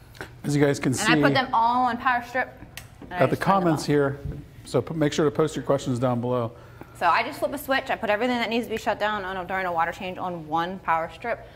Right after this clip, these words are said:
Speaker 2: So it's easy. You're not fumbling with the cord and plugging stuff. So all of that is out and down. And since this is our first water change that we have done on here,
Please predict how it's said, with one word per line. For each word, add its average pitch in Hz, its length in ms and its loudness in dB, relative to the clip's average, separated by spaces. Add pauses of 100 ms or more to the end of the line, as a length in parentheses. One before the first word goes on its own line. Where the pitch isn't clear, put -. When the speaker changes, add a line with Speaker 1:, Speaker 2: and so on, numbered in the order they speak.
(180)
Speaker 2:
So 196 120 -4
it's 185 160 -2
easy. 180 280 -4
You're 175 100 -4
not - 200 -2
fumbling 165 320 -4
with 160 100 -10
the - 80 -20
cord 160 360 -2
and 143 140 -6
plugging 139 300 -6
stuff. - 260 -10
So - 160 -10
all 190 160 2
of 220 100 -4
that 180 160 0
is 160 100 -10 (120)
out 185 320 -6 (540)
and 214 200 -6
down. 175 380 -4 (680)
And 196 640 -2 (2250)
since 240 220 -6
this 254 260 0
is 285 120 -4
our 240 240 0 (220)
first 240 400 0
water 202 340 0
change 208 480 -8
that - 160 -8
we 180 100 -8
have 170 260 -10
done 190 300 0
on 202 220 -4
here, 185 380 -6